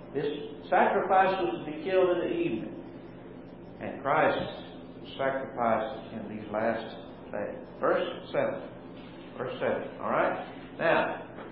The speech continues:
"They shall take of the blood, <clears throat> strike it on the two side posts, on the upper door posts of the houses, wherein they shall eat." Who's he talking about? "Who shall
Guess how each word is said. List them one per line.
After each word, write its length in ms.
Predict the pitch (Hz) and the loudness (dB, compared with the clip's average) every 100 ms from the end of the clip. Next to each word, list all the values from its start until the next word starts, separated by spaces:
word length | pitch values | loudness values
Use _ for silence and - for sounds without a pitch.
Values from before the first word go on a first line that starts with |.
| - - - | -14 -10 2
"They 220 | 143 - | 4 4
shall 200 | - 175 | 2 2
take 260 | 226 254 202 | 6 6 6
of 120 | 196 | 4
the 100 | 170 | 6
blood, 460 | 175 - - - - | 10 10 8 2 2
<clears throat> 1160 | 233 277 262 - - - - - - - - | 4 8 10 10 6 2 -6 -12 -14 -14 -10
strike 320 | - 143 170 170 | 4 8 10 8
it 80 | |
on 240 | 160 160 156 | 6 4 2
the 120 | 180 | 0
two 140 | 175 170 | 0 4
side 360 | 170 151 - | 6 6 6
posts, 400 | 135 123 - - | 4 2 2 0
on 140 | 123 117 | 0 2
the 60 | |
upper 340 | 139 - - 156 | 4 4 2 0
door 280 | 156 143 | 2 2
posts 320 | 143 139 139 113 | 4 2 2 -2
of 40 | |
the 140 | 113 143 | -2 4
houses, 500 | 147 110 113 113 - - - 120 | 6 6 4 -2 -6 -10 -12 -2
wherein 360 | 135 135 127 | 2 4 4
they 220 | 135 131 | 2 2
shall 140 | 123 127 | 0 0
eat." 340 | 156 156 - - - - - - - - - 190 | 2 0 0 -8 -12 -14 -14 -14 -14 -14 -6 4
Who's 240 | 226 - | 4 6
he 180 | 190 180 | 2 4
talking 420 | 185 165 - 233 | 6 6 4 2
about? 220 | - - | 2 6
"Who 280 | 185 233 226 | 6 8 6
shall 360 | 208 170 175 - | 4 4 4 2